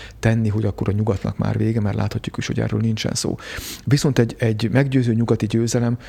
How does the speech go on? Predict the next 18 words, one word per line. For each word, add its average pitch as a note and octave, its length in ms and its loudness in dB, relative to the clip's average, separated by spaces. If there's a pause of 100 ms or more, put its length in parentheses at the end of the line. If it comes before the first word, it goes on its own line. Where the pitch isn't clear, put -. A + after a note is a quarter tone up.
(200)
esetén, B2+ 640 2 (340)
ö, A2+ 560 4 (600)
Kína C#3 480 4
és, - 380 -2 (100)
ö, G#2 220 2 (100)
akár - 380 0
Iránnak A2+ 420 2
is G#2+ 140 0
a A2 200 0
stratégiai A2 640 2
számításai, A#2 840 0 (440)
ö, A2+ 480 2
nagy B2+ 220 4
mértékben, A2+ 380 2
legalábbis A#2 380 2 (200)
elég A#2+ 240 4
tartós A2 640 0 (100)
csúszást, - 680 -6